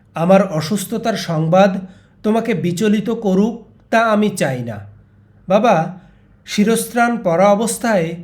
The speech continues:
তোমাকে খুব ভালো লাগছিল। আবার যুদ্ধের পোশাক পরে আমাকে একটু দেখাও তো। আমার নয়নের পুতলিকে যোদ্ধাবেশে দেখে আমার আনন্দাশ্রু নিবারণ করতে চাই।"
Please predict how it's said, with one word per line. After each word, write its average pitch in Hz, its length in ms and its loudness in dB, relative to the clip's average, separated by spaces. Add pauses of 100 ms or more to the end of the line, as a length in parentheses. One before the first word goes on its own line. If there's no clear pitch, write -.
(260)
তোমাকে 226 320 -2
খুব - 300 -6
ভালো 160 300 -2
লাগছিল। 156 640 -2 (800)
আবার 180 380 4
যুদ্ধের 175 460 0
পোশাক 208 360 -4 (120)
পরে 190 360 -2 (340)
আমাকে 196 400 0
একটু 208 280 -4
দেখাও 143 520 -2
তো। 214 320 -6 (560)
আমার 190 320 4
নয়নের 190 540 2
পুতলিকে 214 840 -2 (440)
যোদ্ধাবেশে 196 720 2
দেখে 190 560 -2 (340)
আমার 202 380 4
আনন্দাশ্রু 196 1000 -2 (240)
নিবারণ 196 540 2
করতে 160 340 -6
চাই।" 113 440 -8